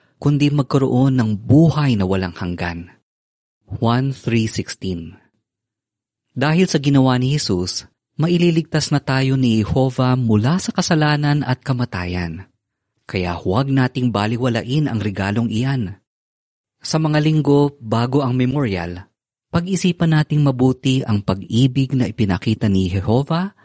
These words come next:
at ni Jesus. Mapapakilos tayo niyan na ipakita ang pasasalamat natin.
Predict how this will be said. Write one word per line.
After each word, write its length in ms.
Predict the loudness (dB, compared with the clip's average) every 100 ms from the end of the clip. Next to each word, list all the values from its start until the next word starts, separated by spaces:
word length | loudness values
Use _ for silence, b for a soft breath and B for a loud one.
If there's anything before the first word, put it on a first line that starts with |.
| b
at 240 | -6 -6 -4 -4
ni 160 | -4
Jesus. 560 | -4 -4 -4 -8 -12 -16 _ _ _ _ _ _ _ -8
Mapapakilos 720 | -4 -2 -2 -2 -2 -2 -4
tayo 320 | -2 0 2
niyan 400 | 2 2 0 -4 -10 b -4
na 160 | -2
ipakita 560 | -2 -4 -4 -4 -4 -6
ang 160 | -6
pasasalamat 800 | -6 -6 -6 -6 -6 -6 -6 -8
natin. 560 | -10 -8 -8 -10 -12 -18